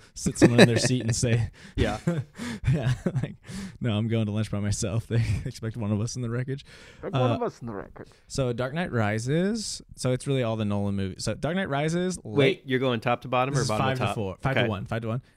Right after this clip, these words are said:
Speaker 1: is
Speaker 2: You
Speaker 1: number
Speaker 2: keep
Speaker 1: five.
Speaker 2: doing this to me.
Speaker 1: I, I'm mixing it up. Gotta keep your interest. Number four, Lego Batman.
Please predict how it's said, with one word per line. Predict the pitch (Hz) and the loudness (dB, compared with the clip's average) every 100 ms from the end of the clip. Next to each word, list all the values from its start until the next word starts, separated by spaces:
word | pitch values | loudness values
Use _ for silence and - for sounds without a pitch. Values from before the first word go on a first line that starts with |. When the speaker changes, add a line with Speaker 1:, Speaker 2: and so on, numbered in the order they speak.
| - | -6
Speaker 1:
is | |
Speaker 2:
You | 117 | -2
Speaker 1:
number | 120 | 0
Speaker 2:
keep | 120 | 0
Speaker 1:
five. | 107 | 0
Speaker 2:
doing | 107 | 0
this | 196 147 | -2 -6
to | - | -14
me. | - - _ - | -20 -20 _ -4
Speaker 1:
I, | 120 | 0
I'm | 123 120 120 | 2 2 0
mixing | 123 143 160 | 0 0 0
it | 180 | 0
up. | 156 | 0
Gotta | 113 | -2
keep | 127 123 | -2 -2
your | 127 | 0
interest. | 135 127 - - - | 0 -2 -4 -16 -4
Number | 139 165 | 0 0
four, | - 170 175 | 2 0 0
Lego | 156 170 | -2 -2
Batman. | 156 175 120 82 87 | -2 -4 -6 -8 -10